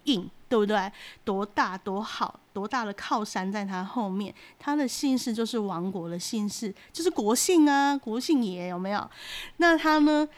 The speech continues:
一来接手以后呢，就将整个建筑风格呢，从威尼斯的哥德风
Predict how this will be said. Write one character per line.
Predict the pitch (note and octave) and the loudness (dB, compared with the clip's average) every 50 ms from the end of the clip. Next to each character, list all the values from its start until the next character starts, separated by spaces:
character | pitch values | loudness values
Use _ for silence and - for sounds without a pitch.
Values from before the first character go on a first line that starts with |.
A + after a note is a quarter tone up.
| - - - _ _ _ | -18 -20 -20 _ _ _
一 | - E4 E4 | 0 2 4
来 | D#4 B3+ A3+ A3 | 4 4 2 2
接 | - - C#4+ D#4 | 0 0 2 2
手 | D4+ - - A3 G3+ G3+ | 2 2 0 0 0 0
以 | G#3 G3 G3 | 0 -2 -4
后 | - - - C#4+ B3 | -2 0 0 2 2
呢， | A#3 G#3+ G3+ G#3 | 0 -2 -4 -6
就 | - C4 B3+ | -6 -6 -6
将 | - - G#3+ G#3+ A3 A3 - | -4 -4 -2 -2 -4 -4 -6
整 | - - B3 G#3+ F#3 F#3 F3+ F3 | -6 -2 -2 0 0 -2 -4 -6
个 | F3 - A3 G#3 G3 | -4 -4 -2 -2 -2
建 | G3 - - D#4 D#4 C#4 B3+ | -4 -2 0 2 2 2 2
筑 | - A3 G3+ | 0 -4 -6
风 | G3+ - A#3+ A3 G#3 G#3+ G#3+ | -6 -4 -4 -2 -2 -2 -4
格 | - - F#3+ F3+ F#3 | -4 -6 -8 -6 -8
呢， | F#3 F#3 F#3+ G3 - _ _ _ _ _ _ | -8 -10 -10 -12 -14 _ _ _ _ _ _
从 | - - - C4+ A#3 A3+ A3+ A#3+ A#3+ - _ _ _ _ _ _ | -12 -4 -2 0 0 0 0 -2 -4 -8 _ _ _ _ _ _
威 | - F#4 F#4+ G4 | 0 2 4 6
尼 | F#4+ E4+ C#4+ B3 A#3 B3+ | 6 6 6 6 4 0
斯 | A#3+ - - B3 B3 B3 B3 A#3+ | -2 -4 -4 -4 -2 -2 -2 -2
的 | A3+ G#3+ F#3+ F3+ F#3+ - _ - | 0 0 0 -2 -2 -8 _ -2
哥 | D#4 E4 F4 | 2 4 4
德 | D#4+ B3 A#3 | 4 4 4
风 | A3+ C4 A#3 A#3 A#3+ | 2 2 0 0 0